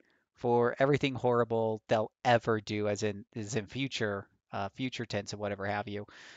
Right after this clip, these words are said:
Again, like, if you're, if you are coming to God, you know, with this evil intention of totally doing all the evil, horrible things in the future that you really wanted to do because you think you're off the hook,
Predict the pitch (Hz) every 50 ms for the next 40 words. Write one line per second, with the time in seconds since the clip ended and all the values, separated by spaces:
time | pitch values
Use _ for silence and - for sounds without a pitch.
0 | - - - - - 127 131 123 117 117 - 117 - - 123 120 120 117 113 113
1 | 113 110 - - - 120 - - 123 123 117 110 - - 131 127 127 120 113 -
2 | 120 113 - 113 113 113 110 107 104 101 95 - - _ _ _ _ _ _ _
3 | _ _ _ _ _ _ - 123 135 151 131 117 110 107 107 107 101 - _ _
4 | _ - - 120 117 123 123 120 - - 123 110 - - - 147 131 131 135 131
5 | 127 123 117 - - 135 127 - 113 113 - - 120 127 127 123 120 110 117 120
6 | 117 113 110 113 110 123 - 127 120 113 117 113 107 107 _ - - - 127 123
7 | 117 110 104 101 - 120 113 113 110 104 104 101 - - 123 117 - 107 104 101
8 | 104 107 120 113 110 113 117 113 113 110 107 107 107 107 98 98 98 107 117 117
9 | 110 107 - 117 - 110 101 107 - 117 107 - 107 110 101 - - 110 117 120
10 | 110 104 -